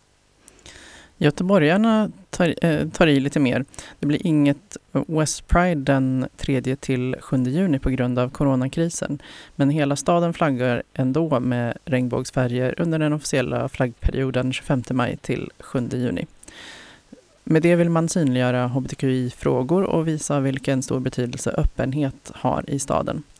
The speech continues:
"Vi behöver uppmärksamma H B T Q I-rättigheter varje dag och att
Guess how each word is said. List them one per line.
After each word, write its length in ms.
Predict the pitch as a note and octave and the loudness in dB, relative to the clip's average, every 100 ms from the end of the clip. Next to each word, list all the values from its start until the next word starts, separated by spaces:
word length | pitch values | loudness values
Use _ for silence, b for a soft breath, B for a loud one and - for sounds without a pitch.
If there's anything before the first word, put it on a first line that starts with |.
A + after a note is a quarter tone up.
| B B B - | B B B -2
"Vi 100 | B2+ | 0
behöver 500 | C#3 C#3+ C3+ C3+ - | 2 2 2 0 0
uppmärksamma 720 | C#3 C3 C#3 D3+ C#3 C3+ C#3 | 0 -2 -2 0 2 2 0
H 100 | C#3+ | -4
B 60 | |
T 80 | - | -6
Q 160 | - C#3 | -2 0
I-rättigheter 880 | C3 B2 - - A#2+ C#3 D#3+ D#3 D3 | 0 -2 -4 -2 -4 0 -2 -2 -2
varje 240 | C#3 B2+ | 0 0
dag 260 | D3 F#3 - | 2 0 0
och 140 | D3+ | -2
att 180 | C#3+ | -4